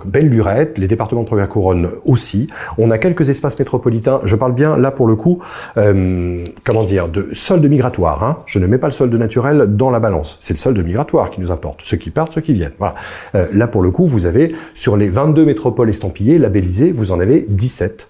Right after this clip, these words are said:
qui, dans, euh, leur espace métropolitain, ont perdu très modestement. Mais en cumulé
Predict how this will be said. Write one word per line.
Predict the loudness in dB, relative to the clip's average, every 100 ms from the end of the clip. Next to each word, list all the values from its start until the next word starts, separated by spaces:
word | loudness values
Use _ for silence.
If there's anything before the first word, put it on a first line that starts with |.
| _ _ -12
qui, | -4 -4 -4 _ 0
dans, | 2 4 4 2 0 -4
euh, | -6 -2
leur | 0 4 4 2
espace | 0 -4 -6
métropolitain, | -4 -4 -4 -6 -6 -6 -8 -12 -20 -2
ont | 2 2
perdu | 2 0 0 -2 -4
très | -12 -6 -4
modestement. | -4 -6 -8 -12 -12 -14 -12 -2
Mais | 2
en | 2
cumulé | 0 2 4 6 4 0 -4